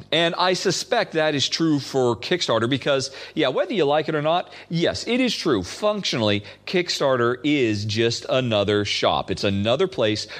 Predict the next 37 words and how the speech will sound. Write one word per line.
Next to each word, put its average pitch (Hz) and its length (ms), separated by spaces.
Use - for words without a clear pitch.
where 92 160
you 104 240
can 196 180
give 185 240
money 127 380
in 127 180
ex-, - 300
you 113 160
can 104 140
give 95 280
money 135 320
in 147 100
exchange 135 480
for 151 120
goods 98 320
and 101 140
services. 78 600
It's 120 160
a 127 80
slightly 190 540
different 226 280
business 170 400
model 135 240
than 143 160
is 110 220
this, 113 240
the 127 180
norm. 110 400
You 131 120
know, 117 200
different 170 300
timing 170 420
of 131 140
all 143 180
the 147 80
different 135 240
steps, - 480